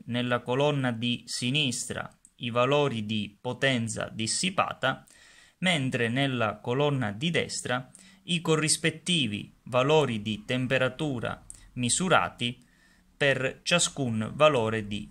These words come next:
potenza. Una volta completata la tabella, andremo a riportare i valori misurati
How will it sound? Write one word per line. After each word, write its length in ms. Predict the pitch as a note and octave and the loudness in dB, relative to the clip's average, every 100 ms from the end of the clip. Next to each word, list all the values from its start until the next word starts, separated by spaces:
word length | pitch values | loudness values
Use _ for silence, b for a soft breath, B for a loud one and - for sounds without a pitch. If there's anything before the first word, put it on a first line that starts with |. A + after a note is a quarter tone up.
| - | -12
potenza. 680 | - G#2 G2 F#2 - - - - _ _ _ _ _ _ _ _ - b b | -8 -6 -6 -4 0 -2 -2 -14 _ _ _ _ _ _ _ _ -10 b b
Una 280 | - D#3+ F3 | 0 4 4
volta 640 | F3+ G#3+ A3 G#3+ E3+ C#3 - - | 6 4 4 2 2 2 -4 -18
completata 760 | - D3 C#3+ C#3+ C#3 E3 D#3+ C3+ | -6 -4 0 -2 4 4 4 2
la 140 | C3 | 0
tabella, 760 | C3 C3 C#3 D#3+ A#2+ A2 G#2 - - | -2 -2 4 4 4 -2 -6 -12 -8
andremo 540 | B2 B2+ C#3 D3 C3+ | -6 -2 0 0 -2
a 20 | |
riportare 840 | B2+ B2+ B2 - - C#3+ A2 G#2+ - | -4 -6 -8 -4 2 2 2 -2 -8
i 120 | - | -10
valori 400 | A#2+ B2+ C#3+ C3+ | -4 0 0 0
misurati 840 | B2+ A#2+ - C3 D3 A#2 - - | 0 -2 -2 2 4 2 -2 -12